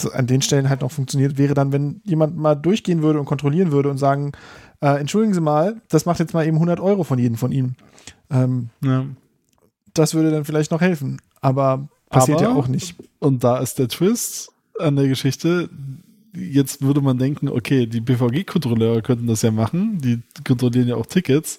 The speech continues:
Speaker 2: Äh, Surprise, die B-V-G-Kontrolleure muss na-, müssen noch nicht mal selber eine Maske tragen, weil sie sind ja auf <laughs> Arbeit.
Speaker 1: Ja,
Speaker 2: Und
Speaker 1: das
Speaker 2: auf
Speaker 1: hab ich
Speaker 2: Arbeit,
Speaker 1: gesehen.
Speaker 2: ey, es ist, da, da, da, da wirst du wirklich bescheuert.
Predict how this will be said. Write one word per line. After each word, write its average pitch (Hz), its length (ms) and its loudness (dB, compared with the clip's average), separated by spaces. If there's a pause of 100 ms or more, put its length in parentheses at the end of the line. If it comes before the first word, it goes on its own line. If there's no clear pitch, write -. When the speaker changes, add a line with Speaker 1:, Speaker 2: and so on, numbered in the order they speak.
(1000)
Speaker 2:
Äh, 120 500 0 (400)
Surprise, 147 800 0 (340)
die 160 60 -6
B-V-G-Kontrolleure 151 880 0
muss 147 200 -2
na-, 156 200 0
müssen 170 280 2
noch 151 220 0
nicht 165 140 -4
mal 139 140 2
selber 175 260 0
eine 113 100 2
Maske 104 300 -2
tragen, 107 320 0
weil 113 120 4
sie 117 40 0
sind 143 140 0
ja 135 80 4
auf 165 160 2
<laughs> - 0 -
Arbeit. 110 380 0 (920)
Speaker 1:
Ja, 175 180 2
Speaker 2:
Und - 80 4
Speaker 1:
das 165 140 2
Speaker 2:
auf 165 80 0
Speaker 1:
hab 160 60 2
ich 175 60 4
Speaker 2:
Arbeit, 160 340 4
Speaker 1:
gesehen. - 120 -14 (720)
Speaker 2:
ey, 123 140 2
es - 140 -4
ist, - 300 -6
da, 139 60 4
da, - 360 -6 (240)
da, 131 100 -4 (120)
da 123 160 0
wirst 135 200 -2
du 139 80 0
wirklich 185 240 -2
bescheuert. 165 580 0